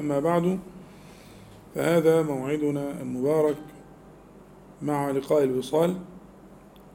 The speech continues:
وهذا لقاؤنا، آه، الستون بعد المائة. وكنا قد بدأنا، آه، نلحق بوظائف الأذكار،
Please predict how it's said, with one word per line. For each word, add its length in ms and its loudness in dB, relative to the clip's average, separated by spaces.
وهذا 320 0
لقاؤنا، 680 -2
آه، 300 -12
الستون 720 -4
بعد 220 -6
المائة. 340 -2
وكنا 420 8
قد 220 0
بدأنا، 600 2
آه، 760 -4
نلحق 560 0
بوظائف 1500 0
الأذكار، 640 0